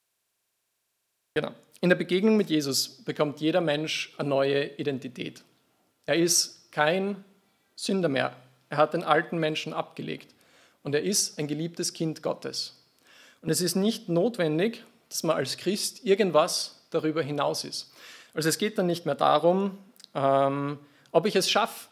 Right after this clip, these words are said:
alle Gebote einzuhalten. Es geht nicht darum, ob ich regelmäßig mit Versuchung zu kämpfen habe, ob ich viel von Gott verstanden habe oder nicht,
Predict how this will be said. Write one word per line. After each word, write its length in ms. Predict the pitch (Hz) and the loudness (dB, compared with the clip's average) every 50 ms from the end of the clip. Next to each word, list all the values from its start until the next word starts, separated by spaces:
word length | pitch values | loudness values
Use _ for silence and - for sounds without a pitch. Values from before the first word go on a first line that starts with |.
| _ _ _ | _ _ _
alle 240 | 156 151 147 143 139 | 4 6 6 4 2
Gebote 400 | 151 135 - 147 147 143 143 - | 0 -4 -4 -6 -6 -6 -8 -10
einzuhalten. 720 | - 143 139 - 131 120 123 - - - - - - 143 - _ _ _ _ _ _ _ _ _ _ | -10 -10 -10 -10 -12 -8 -8 -10 -10 -10 -14 -16 -18 -18 -20 _ _ _ _ _ _ _ _ _ _
Es 100 | - - | -14 -6
geht 140 | - 226 220 | -4 -2 -2
nicht 180 | 208 190 - - | 0 -2 0 4
darum, 340 | 156 151 165 165 165 165 147 | 6 6 6 6 6 4 2
ob 140 | 139 143 | 2 0
ich 280 | 151 143 - - - - - - | -2 -4 -6 -10 -14 -16 -6 -4
regelmäßig 440 | 165 156 165 160 156 147 156 156 147 | -2 0 2 0 0 0 -2 -2 -2
mit 220 | 151 151 151 - | -2 -2 -4 -4
Versuchung 440 | - 165 - - 208 185 202 175 - | -8 -6 -4 -4 -4 -4 -4 -4 -4
zu 100 | - 156 | -4 -8
kämpfen 460 | - - 139 131 127 - - 139 127 | -6 -4 -4 -4 -4 -6 -10 -8 -6
habe, 180 | 123 127 - - - - - - - - - - - _ _ | -6 -6 -6 -8 -14 -20 -20 -20 -20 -20 -20 -20 -20 _ _
ob 200 | - 147 - - | -4 -4 0 2
ich 300 | 156 151 151 - - - | 0 0 0 -2 -10 -14
viel 280 | - - - 226 220 214 | -14 -2 0 2 2 2
von 160 | - 180 156 | 0 -2 0
Gott 180 | 147 156 160 - | 0 0 0 -2
verstanden 520 | - 151 - - 165 160 185 - 180 147 | -6 -8 -2 -2 -2 -2 -2 -4 -6 -4
habe 200 | 139 135 139 - | -2 -2 -2 -2
oder 140 | 143 151 143 | -4 -4 -4
nicht, 360 | 139 151 156 - - - - | -4 -4 -6 -6 -10 -16 -20